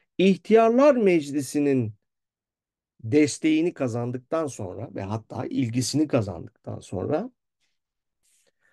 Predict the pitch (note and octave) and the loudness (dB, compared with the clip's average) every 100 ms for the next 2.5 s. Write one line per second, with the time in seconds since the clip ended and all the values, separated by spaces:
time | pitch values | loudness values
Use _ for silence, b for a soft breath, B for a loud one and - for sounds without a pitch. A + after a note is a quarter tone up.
0 | _ _ _ _ _ - G#3 A#3 - B3+ | _ _ _ _ _ 4 4 4 4 4
1 | B3+ C#4+ C#4 - _ _ _ _ _ _ | 6 4 4 -2 _ _ _ _ _ _
2 | _ F3 G3 B3 D4 | _ 4 6 6 4